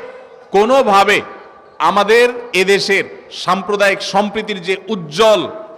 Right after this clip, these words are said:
অতীত আছে, ঐতিহ্য আছে, এই ঐতিহ্যকে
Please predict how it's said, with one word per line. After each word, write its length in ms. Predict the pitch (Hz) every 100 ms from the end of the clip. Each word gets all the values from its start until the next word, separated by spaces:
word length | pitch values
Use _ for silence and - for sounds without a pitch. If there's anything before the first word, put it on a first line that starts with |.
| -
অতীত 340 | 220 269 262
আছে, 380 | 214 - 220 143 -
ঐতিহ্য 460 | 240 - 285 208
আছে, 380 | 247 214 - 196 - - -
এই 160 | 185 190
ঐতিহ্যকে 580 | 202 202 226 180 214 202